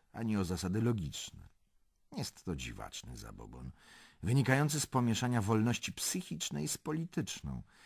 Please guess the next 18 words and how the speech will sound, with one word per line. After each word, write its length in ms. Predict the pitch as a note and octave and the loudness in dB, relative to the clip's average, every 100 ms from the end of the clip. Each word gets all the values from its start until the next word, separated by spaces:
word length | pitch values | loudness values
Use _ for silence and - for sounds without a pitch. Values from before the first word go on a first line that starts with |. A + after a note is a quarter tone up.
| - G#2 | -6 0
i 60 | |
z 100 | G#2+ | 4
wyobrażania 560 | A#2+ C#3+ B2+ B2 D3 C#3+ | 8 8 8 4 4 2
sobie 240 | C3 A#2 | 2 2
przyrody 640 | F#2 - A#2 A2+ E3 C3+ G#2+ | 2 2 2 2 2 2 2
oraz 420 | G2 F#2 - - F#2 | 2 2 -2 -8 0
logiki – 680 | G#2 D#3+ C3 D#2+ - E2+ D2+ _ _ _ - | 2 2 0 -4 -2 -4 -4 _ _ _ -4
na 120 | C#3+ | 0
wzór 200 | C#3+ F#3+ | 2 2
jakichś 500 | F#3+ - D3+ - - _ | 0 -2 -6 -4 -6 _
tyranów 720 | - B2+ B2 G2+ A1+ G#1 - - | 2 4 6 4 2 -8 -16 -10
ograniczających 800 | D#2 F2 F2+ F2 F2 F2+ F#2 D2 | -4 2 2 2 2 0 -2 -6
wolność 540 | D2 E2+ D2+ D2+ - - | -2 -2 -2 -4 -6 -10
ludzką. 540 | G#1 - - - - _ _ _ _ - - - - - | -10 -14 -16 -18 -18 _ _ _ _ -20 -16 -14 -14 -2
W 40 | |
rzeczywistości 640 | B2+ D3+ F#3 - A3 - C3+ | 0 2 2 2 2 4 4
wolność 680 | A2 D#3 E3 D#3+ - - | 8 8 8 4 0 -4
bezwzględna 1160 | D#2 G#2 C#3 A2+ G2 F2+ G#2 F#2 D2+ D#2+ F#2 | 0 4 4 4 0 2 4 4 2 0 0